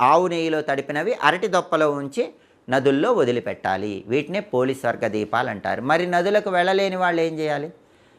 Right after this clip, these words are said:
నదులకు వెళ్ళటం వీలు కాని వాళ్ళు, నగరాల్లో, పట్టణాల్లో ఉన్న వాళ్ళు ఏం చేయాలంటే, మీ ఇంట్లోనే పోలీస్ వర్గ దీపాలు వెలిగించుకోవచ్చు.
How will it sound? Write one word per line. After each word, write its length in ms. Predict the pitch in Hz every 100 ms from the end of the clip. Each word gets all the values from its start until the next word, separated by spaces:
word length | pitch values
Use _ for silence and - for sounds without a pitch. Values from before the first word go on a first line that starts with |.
| _ -
నదులకు 420 | 117 143 160 147
వెళ్ళటం 420 | 131 135 131 143
వీలు 260 | 113 117 120
కాని 300 | 113 107 107
వాళ్ళు, 320 | 107 104 107
నగరాల్లో, 560 | 110 113 127 135 131 139
పట్టణాల్లో 600 | 139 117 117 117 120 117
ఉన్న 140 | 110 110
వాళ్ళు 260 | 110 107
ఏం 180 | 107 101
చేయాలంటే, 460 | 107 104 107 104 196 - - - _
మీ 120 | 117 127 120
ఇంట్లోనే 540 | 120 - 156 160 214
పోలీస్ 440 | 220 131 127 123
వర్గ 220 | 113 107 104
దీపాలు 480 | 101 95 98 104
వెలిగించుకోవచ్చు. 840 | 165 123 98 95 - - 87 90